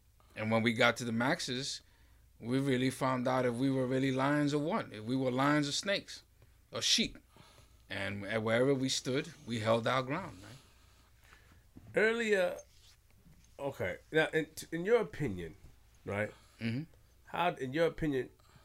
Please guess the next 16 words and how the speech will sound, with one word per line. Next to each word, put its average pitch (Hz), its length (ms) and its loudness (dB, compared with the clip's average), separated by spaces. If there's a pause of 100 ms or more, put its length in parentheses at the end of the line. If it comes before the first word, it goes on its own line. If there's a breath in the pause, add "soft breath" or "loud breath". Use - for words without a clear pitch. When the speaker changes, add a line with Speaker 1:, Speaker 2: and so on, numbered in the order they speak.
(160 soft breath)
Speaker 2:
how 170 240 0
did 156 160 -4
the 120 80 0
blood 107 300 -2
start? 95 240 -6
Not 147 140 -4
saying 135 240 -2
you 110 80 -6
should 110 180 -10
know, 110 140 -4
but 101 120 -6
what 156 200 -4
did 120 180 -6
you 123 80 -8
guys 107 320 -4
witness? 104 400 -8